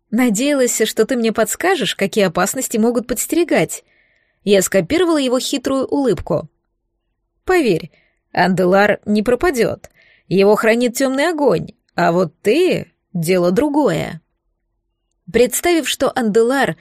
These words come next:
сейчас неизвестно где, один-одинёшник, без еды, воды, одежды и оружия, не помнящий толком, кто он такой и как там оказался, ответила:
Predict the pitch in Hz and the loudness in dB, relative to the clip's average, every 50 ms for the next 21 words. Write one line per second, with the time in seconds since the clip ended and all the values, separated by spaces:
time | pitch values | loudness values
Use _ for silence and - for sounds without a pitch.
0 | - - - - - - - - 247 - - 349 320 - 285 285 262 269 311 294 | -12 -20 -20 -20 -18 -12 -8 -6 -4 0 0 0 0 0 -2 -4 -2 0 -2 -2
1 | - - 269 220 202 170 208 269 262 233 208 196 233 269 269 240 190 220 220 226 | -2 -4 -4 -4 -4 -4 -2 0 2 2 2 2 0 0 -2 -2 -2 0 -2 -2
2 | 254 262 262 - - 196 175 170 160 226 214 202 226 247 220 294 285 220 220 240 | -2 -2 -4 -4 -4 -4 -2 -2 -2 -2 -2 -2 -2 -2 -2 -2 -2 0 0 -2
3 | 226 220 302 285 233 214 190 247 285 277 233 196 214 - 220 208 190 196 262 285 | 0 0 2 2 2 2 2 0 -2 -2 0 0 -2 0 0 0 0 0 0 -2
4 | 302 240 202 196 151 156 - - - - - - - - 220 247 226 - 359 370 | -2 0 0 0 -2 -2 -4 -10 -20 -20 -20 -12 -6 -4 -4 -2 0 0 0 0
5 | 339 320 302 - - 294 - - 330 330 311 - 277 254 - - - 285 285 269 | 0 -2 -2 -2 -2 -2 -2 0 0 0 0 -2 -4 -6 -4 -4 -2 -2 -2 -2
6 | 220 247 226 - - 320 294 - - 277 269 - 247 233 226 214 220 220 214 208 | -2 -2 -4 -4 -4 -6 -4 -2 -2 -4 -4 -2 -4 -2 -2 -2 0 0 0 2
7 | 262 302 294 247 - - 196 156 151 _ _ _ _ _ _ _ _ - - 190 | 2 2 0 0 0 -2 -2 -4 -4 _ _ _ _ _ _ _ _ -6 -4 -2
8 | - 214 185 175 - - 175 165 143 127 | 0 -2 -2 0 0 -2 -2 -2 -2 -4